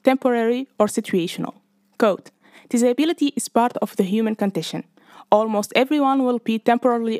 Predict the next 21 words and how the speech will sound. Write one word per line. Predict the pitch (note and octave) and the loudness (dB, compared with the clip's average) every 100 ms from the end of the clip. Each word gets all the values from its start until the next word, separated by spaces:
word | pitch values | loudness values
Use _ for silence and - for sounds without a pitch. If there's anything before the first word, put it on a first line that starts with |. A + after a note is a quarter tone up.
| - | 0
or | G3 | 0
permanently | G3 D4 C#4+ B3 - A3 - | 2 2 2 -2 -2 -4 -2
impaired | G3 G3 G#3 A3 - | -2 0 0 0 -4
at | G3 | -2
some | - G#3 | 0 0
point | G3 F#3+ | -2 -2
of | F3+ - | -4 -6
life. | - - _ _ - - - - | -8 -8 _ _ -20 -20 -2 0
And | G3 | 2
those | G3 C#4+ E4 | 2 2 0
who | - A#3 | -4 -2
survive | A#3 G3+ A3 A3+ - | 0 0 0 0 -2
the | - | 0
old | A#3+ C#4 - | 0 0 -2
age | F3 F#3 - G#3+ | -4 -4 -6 0
will | G3 | 0
experience | G3+ - A3+ A#3+ - | 0 0 0 0 -4
increasing | G3 F#3+ A3 - A#3 | -4 -2 -2 0 -2
difficulties | - A#3 - A3+ - G#3+ - | 0 -2 -2 -2 -2 -6 -4
in | F#3+ | -4
functioning." | F#3+ E3+ - - | -2 -4 -4 -8